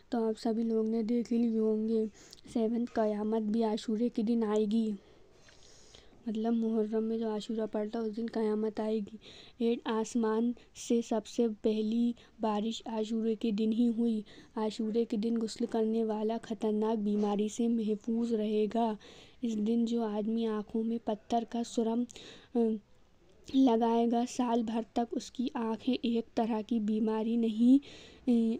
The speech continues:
आएगी। जिसने आशूरे के दिन चार रकात नमाज इस तरह पढ़ी कि हर रकात में एक बार अल्हम्दु और पचास बार कुल अल्लाह, अम, कुल हुवल्लाह पढ़ी, अल्लाह ताला उसके पचास साल के अल-, अगले पिछले गुनाह माफ़ फरमा देगा।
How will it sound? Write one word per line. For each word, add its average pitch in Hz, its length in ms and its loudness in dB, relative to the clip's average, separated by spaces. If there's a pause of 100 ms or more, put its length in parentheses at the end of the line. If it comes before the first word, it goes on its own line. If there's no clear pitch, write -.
आएगी। 220 580 4 (240)
जिसने 226 320 0
आशूरे 226 480 0
के 220 120 -4
दिन 240 140 0
चार 226 300 0
रकात 233 380 -2
नमाज 226 380 0
इस 226 180 -8
तरह 220 220 2
पढ़ी 220 320 0
कि 226 160 0
हर 214 200 0
रकात 214 480 -2
में 226 100 2
एक 226 220 0
बार 240 140 -2 (180)
अल्हम्दु 233 480 2 (420)
और 269 60 6
पचास 226 540 -2
बार 233 160 2
कुल 220 260 -2 (100)
अल्लाह, 220 420 0
अम, 240 880 0 (380)
कुल 254 140 8
हुवल्लाह 233 640 2 (520)
पढ़ी, 233 360 6 (280)
अल्लाह 226 280 0
ताला 220 400 -2
उसके 233 380 -2
पचास 220 480 -4
साल 220 340 -2
के 254 200 -2 (100)
अल-, 214 300 0
अगले 220 320 0
पिछले 226 420 0
गुनाह 226 280 0
माफ़ 214 320 -2
फरमा 214 440 0
देगा। 214 520 2